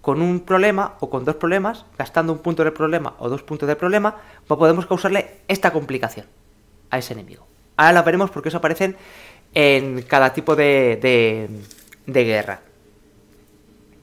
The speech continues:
Y luego, bueno, nos explica la recuperación, la, el tipo de tratamiento que tenemos que hacer para recuperación, que puede ser natural, nosotros mismos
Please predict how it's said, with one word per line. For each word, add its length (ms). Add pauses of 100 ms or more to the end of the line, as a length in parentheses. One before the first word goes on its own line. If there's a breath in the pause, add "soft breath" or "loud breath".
(1040 soft breath)
Y 80
luego, 220
bueno, 160
nos 140
explica 300
la 120
recuperación, 960 (340)
la, 680
el 100
tipo 180
de 80
tratamiento 400
que 80
tenemos 240
que 80
hacer 120
para 140
recuperación, 560
que 100
puede 220
ser 180
natural, 580 (320 loud breath)
nosotros 340
mismos 380